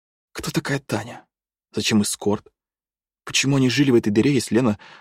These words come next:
столько работает и, уверен, неплохо зарабатывает? Вопросов десятки. Но сейчас я могу задать всего один. Куда ехать? К Даше. Собираюсь отстраниться, но Лена удерживает меня рядом.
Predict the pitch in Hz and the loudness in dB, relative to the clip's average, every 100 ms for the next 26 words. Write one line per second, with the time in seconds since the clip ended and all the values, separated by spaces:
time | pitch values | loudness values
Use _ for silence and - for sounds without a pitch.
0 | _ - 117 117 113 107 - - _ _ | _ 0 2 4 4 2 0 -12 _ _
1 | - - - 117 156 120 110 165 180 165 | -20 -10 -2 0 2 0 -2 -4 -12 -8
2 | 156 147 135 - - - - _ _ _ | -6 -4 -6 -8 -16 -20 -20 _ _ _
3 | _ _ _ - 110 110 104 101 - 98 | _ _ _ -14 -2 -2 0 -2 -4 -6
4 | - - _ _ _ _ _ _ _ 110 | -10 -20 _ _ _ _ _ _ _ -4
5 | 101 101 - 123 - 104 101 101 104 98 | -4 -4 -6 -8 -4 -4 -2 -4 -4 -6
6 | - - - - - - - _ _ _ | -8 -10 -8 -8 -10 -12 -16 _ _ _
7 | _ _ _ _ _ _ _ _ _ _ | _ _ _ _ _ _ _ _ _ _
8 | - 101 - - - - _ _ _ _ | -6 -4 -6 -8 -18 -20 _ _ _ _
9 | _ _ - 117 107 - - _ _ _ | _ _ -12 -8 -6 -8 -10 _ _ _
10 | _ _ _ _ _ - - 104 104 - | _ _ _ _ _ -14 -2 0 0 -2
11 | - - 110 127 107 104 120 104 104 120 | -10 -2 -2 -2 0 0 2 0 0 -2
12 | - 104 101 104 101 - - | 0 -2 0 0 0 -6 -12